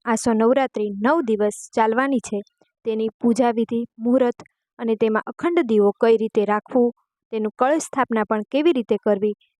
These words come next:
તેનું આપણે આજે સાંભળવાનું છે. તો મા અંબેના કોઈ પણ ભક્ત માટે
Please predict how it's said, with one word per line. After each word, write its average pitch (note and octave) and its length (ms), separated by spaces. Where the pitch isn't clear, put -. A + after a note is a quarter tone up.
તેનું A3+ 280
આપણે G#3+ 220
આજે A#3+ 380
સાંભળવાનું G#3 640
છે. A#3 240
તો D4 100
મા C4+ 360
અંબેના A3 440
કોઈ D#4 220
પણ D#4+ 220
ભક્ત B3 320
માટે G3+ 380